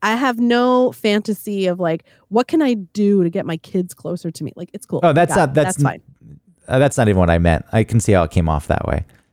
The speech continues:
Speaker 2: It wasn't the, a commentary on the relationship with your kids. I think it's just showing closeness with other humans.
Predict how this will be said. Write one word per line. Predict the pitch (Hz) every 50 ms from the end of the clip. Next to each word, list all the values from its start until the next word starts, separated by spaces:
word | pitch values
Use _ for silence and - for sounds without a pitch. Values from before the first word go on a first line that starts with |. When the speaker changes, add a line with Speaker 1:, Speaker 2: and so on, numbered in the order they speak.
| _ -
Speaker 2:
It | 135
wasn't | 131 135 123 113 117 104 98 95
the, | 98 98 87 87 92 90 - - - _ _ -
a | - 113 -
commentary | - 123 110 101 95 80 101 95 90 87
on | 85 82 80
the | 85 82
relationship | 87 90 87 85 - - 87 -
with | - -
your | 82 76
kids. | - - - 80 71 73 76 -
I | 85
think | 82 92 87 80
it's | 78 69 -
just | - - 87 78 - - - - - - - _ -
showing | - - - 117 101 95 90 85 82 80 82 80
closeness | - - - 92 87 78 - - - - 80 85 - - - - -
with | 98 95 -
other | 98 92 82 82 85 85 - _ _ _
humans. | - - 101 90 78 76 78 76 71 - - -